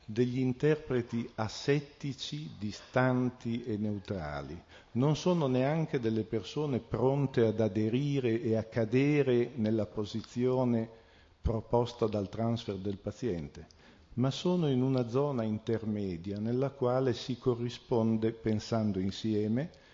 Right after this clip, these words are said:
sentendo insieme e, se possibile, lavorando insieme su quello che viene in mente. È una progressiva trasformazione rispetto a quello che accadeva nei primi tempi della psicoanalisi, perché si potrebbe dire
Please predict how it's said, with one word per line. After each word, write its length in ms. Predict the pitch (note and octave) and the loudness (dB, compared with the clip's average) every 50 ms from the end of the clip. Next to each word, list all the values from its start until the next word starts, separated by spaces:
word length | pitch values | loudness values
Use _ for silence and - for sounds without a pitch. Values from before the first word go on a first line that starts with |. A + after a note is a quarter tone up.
| - - | -20 -20
sentendo 840 | - - - - - C3 C3 C3 B2+ - - D#3 E3 E3 D3 B2 A#2+ | -14 -10 -6 -2 0 2 2 2 0 0 0 2 2 2 2 2 2
insieme 920 | A2+ A2 G#2 - - A2 G2 F#2 E2+ D#2+ E2+ G2 G#2+ B2+ C#3+ C3+ - - - - - - - - | 2 2 0 -2 -4 -2 -2 -2 -2 -2 -4 -4 -4 -6 -8 -10 -16 -20 -20 -20 -20 -20 -20 -8
e, 220 | - - B2+ B2+ A#2+ | -2 -2 -2 -2 -2
se 180 | - - B2 | -2 -4 -2
possibile, 720 | A#2 - B2 A2+ - - D3+ D#3+ D#3 E3 E3+ D#3+ D3+ D#3+ - - | 0 0 0 0 0 -2 -4 -4 -2 -2 0 0 0 -2 -2 -2
lavorando 760 | A2+ A2+ A#2 A#2 G#2 A#2+ A#2 A#2+ C3 C#3 C#3 C3 A#2 G#2+ A2+ | 0 0 0 2 2 0 2 2 2 2 4 2 2 2 2
insieme 600 | A#2 A#2+ A#2 A#2 - A#2 A2+ A2+ A2+ A#2 A#2+ B2 | 2 2 2 0 -2 -2 0 0 2 2 2 2
su 200 | A#2+ - - G2+ | 0 -4 -8 -8
quello 320 | - - A#2 A#2 A#2 A#2 A2+ | -4 -2 -2 0 0 0 -2
che 120 | - G#2 | -2 -6
viene 320 | F#2 F#2 F#2+ F#2+ F#2+ F#2 | -4 -4 -2 -2 -2 -2
in 120 | F2+ F2 E2+ | -2 -4 -4
mente. 460 | D#2 C#2+ B1+ B1+ C#2+ C#2+ - - - - _ _ _ _ _ _ _ _ _ - - _ - - - - _ _ _ _ _ _ _ _ _ _ _ _ - | -6 -6 -8 -10 -14 -16 -16 -20 -20 -20 _ _ _ _ _ _ _ _ _ -20 -20 _ -20 -20 -20 -20 _ _ _ _ _ _ _ _ _ _ _ _ -10
È 380 | - B2+ C3+ D3 D#3+ - - - | -4 -2 0 0 0 -2 -6 -4
una 260 | E3 C3 B2+ A#2+ A#2 | -2 0 2 2 0
progressiva 680 | A2 - - A2+ A#2+ A#2 A2 A2 G#2 - A#2+ A#2+ A2+ A2 | 0 -2 -2 -2 -2 0 -2 -4 -4 -2 -2 0 0 -2
trasformazione 1040 | - G#2+ G2+ - - - G#2+ G#2 G2 G2+ F#2+ - - C3 C3+ B2 A#2 A2 G2+ G2 F2 | -2 -4 -8 -8 -6 -6 -6 -4 -4 -4 -6 -2 2 4 4 4 4 2 0 -2 -4
rispetto 540 | F2 F#2+ F#2 - - - G#2+ G#2 - - G2 | -6 -8 -8 -8 -6 -4 -4 -4 -4 -8 -10
a 40 | F#2 | -8
quello 260 | - G#2 G#2 G#2 G#2 | -6 -6 -6 -6 -6
che 140 | - - G2+ | -6 -8 -10
accadeva 460 | F#2+ - A2 G2 G2 A2+ A2+ A2 G#2+ | -8 -6 -8 -4 -2 -2 -2 -2 -2
nei 160 | G#2 G#2+ G2+ | -2 -4 -4
primi 360 | F#2+ - G#2+ A2 A#2 A2+ G#2+ | -6 -6 -6 -4 -2 -2 -4
tempi 360 | - - G#2 G#2 G#2+ G#2 G2+ | -4 -4 -4 -4 -2 -4 -6
della 240 | F2+ G2+ G2+ G2 F#2+ | -8 -6 -6 -6 -8
psicoanalisi, 840 | - - - F#2+ - G#2 G2 G2+ G2 F#2+ F#2 F#2 F#2 G2 F#2+ G2+ G2+ | -8 -10 -12 -8 -6 -6 -6 -6 -6 -6 -6 -6 -6 -6 -6 -6 -8
perché 400 | F#2+ - B2+ A#2+ A#2+ - D3+ C3 | -4 -2 -4 -2 -2 -2 -4 -2
si 160 | - - B2 | -2 -4 -2
potrebbe 540 | - C3+ B2+ - D#3+ F3 F3+ E3 D3+ C3+ B2 | 0 0 0 0 0 -2 0 0 0 -2 0
dire 460 | A2+ A#2+ A2+ A2 G#2 G2 A2+ G#2+ | 0 0 0 0 0 0 -2 -4